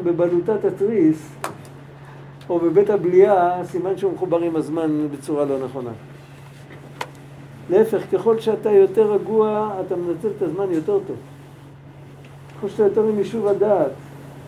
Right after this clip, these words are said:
<coughs> דבר נוסף, צריך את האמונה שהזמן הוא רק אחד מהאופנים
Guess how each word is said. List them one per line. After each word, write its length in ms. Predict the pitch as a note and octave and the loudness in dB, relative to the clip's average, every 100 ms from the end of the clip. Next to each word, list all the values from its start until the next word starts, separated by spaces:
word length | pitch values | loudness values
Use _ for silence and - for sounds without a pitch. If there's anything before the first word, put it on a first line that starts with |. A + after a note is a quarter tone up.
| - - - - - - - - - - - - - - - - - | -18 -18 -18 -18 -18 -18 -18 -18 -18 -18 -18 -18 -18 -18 -18 -10 -2
<coughs> 1120 | - - - - - - - - - - E3+ | -2 -2 -10 -16 -18 -20 -20 -20 -10 -4 -2
דבר 260 | D#3 E3+ A#3 | 0 2 2
נוסף, 640 | A#3 - B3 A#3 G3+ G#3 G3+ - - - - - | 0 -2 0 2 4 2 0 -12 -18 -16 -16 -8
צריך 340 | F3 F#3+ G#3 | -6 -6 -4
את 140 | F#3 | -4
האמונה 680 | F3 D#3+ D#3+ D#3+ F3 F#3+ A3+ D4 - - - - - - - - - - - - - - - | -2 0 0 0 2 2 2 -2 -6 -14 -16 -14 -16 -16 -16 -16 -16 -16 -14 -16 -16 -16 -6
שהזמן 640 | - E3+ D#3 F3 G#3 A#3+ B3 G#3 | 0 0 0 0 2 2 2 0
הוא 200 | F#3+ F3+ | 2 4
רק 180 | G#3 A3+ - - - | 4 2 0 -12 -8
אחד 420 | G3+ - G#3 A#3 A#3+ G#3 G3+ F#3+ F3 E3+ D#3+ D#3 - - - - - - - - - - - - - - - - - - | -6 -4 0 2 2 0 0 2 0 0 0 -2 -4 -12 -14 -16 -16 -16 -16 -16 -16 -14 -14 -14 -14 -14 -14 -16 -8 -4
מהאופנים 760 | F3+ G3+ F3 F#3+ A3+ C4 D4 | -2 2 2 2 0 0 -2